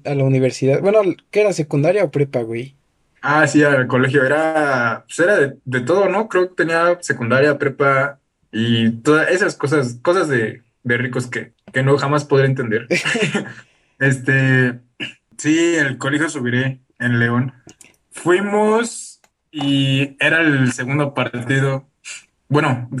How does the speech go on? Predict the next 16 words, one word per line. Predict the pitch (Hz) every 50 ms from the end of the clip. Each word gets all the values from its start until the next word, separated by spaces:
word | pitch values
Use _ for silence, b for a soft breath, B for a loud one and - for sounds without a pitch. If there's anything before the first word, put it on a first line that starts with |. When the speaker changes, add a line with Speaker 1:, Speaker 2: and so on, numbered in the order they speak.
| - - 135 135 135
Speaker 2:
la | 143 135 131 131
segunda | - 139 151 160 160
vez | 160 156
que | - 175
jugamos | - - 131 127 127 127 120 -
contra | - 120 113 123 131
ellos, | 127 123 117
porque | - - - - 120
la | 120 117 113
primera | - 123 127 135 139 139
vez | 143 143 139
ellos | 143 135 143 135 120
vinieron, | 123 120 120 131 131 127 120 123 120 117
jugamos | - - 123 117 117 113 117 117 113
en | 113 113
polo. | 123 127 127 127 127